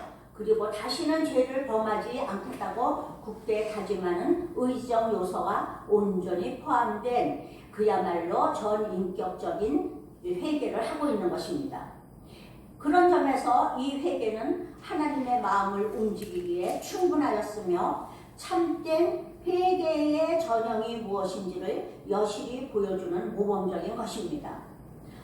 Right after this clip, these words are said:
한편 이 같은 본 시편에서 저자 다윗은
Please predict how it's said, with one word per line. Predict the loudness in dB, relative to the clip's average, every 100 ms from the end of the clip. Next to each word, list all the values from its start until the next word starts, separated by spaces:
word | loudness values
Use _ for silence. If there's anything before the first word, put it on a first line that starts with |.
| 0
한편 | 6 6 8 2 2 -2
이 | 0
같은 | 2 2 2 -2 0
본 | 0 0
시편에서 | 0 -2 -2 -4 -4 -2 2 6 6 4 -6 -10
저자 | 0 4 4 4 0
다윗은 | 0 2 4 4 2 0 -2 -4